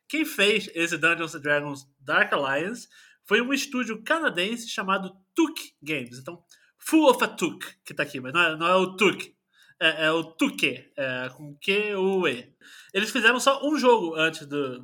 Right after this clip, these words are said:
Dark Alliance, que é Live Lock, para computador.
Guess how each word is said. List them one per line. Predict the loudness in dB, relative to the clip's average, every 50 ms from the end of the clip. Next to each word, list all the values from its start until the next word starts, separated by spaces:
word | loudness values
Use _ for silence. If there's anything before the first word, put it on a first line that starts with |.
| -8
Dark | -6 -4 -4 -2 -2
Alliance, | -2 -2 -2 -4 -6 -6 -8 -8 -4
que | -4
é | -4 -4 -4 -6 -16 -20 _ _ _ -4
Live | 4 6 8 8 8 6 2 0
Lock, | -2 -4 -4 -4 -6 -10 -16 -18 -18 -20 _ _ -2
para | 0 0 0
computador. | -2 -4 -8 -6 -4 -4 -2 -4 -4 -8 -10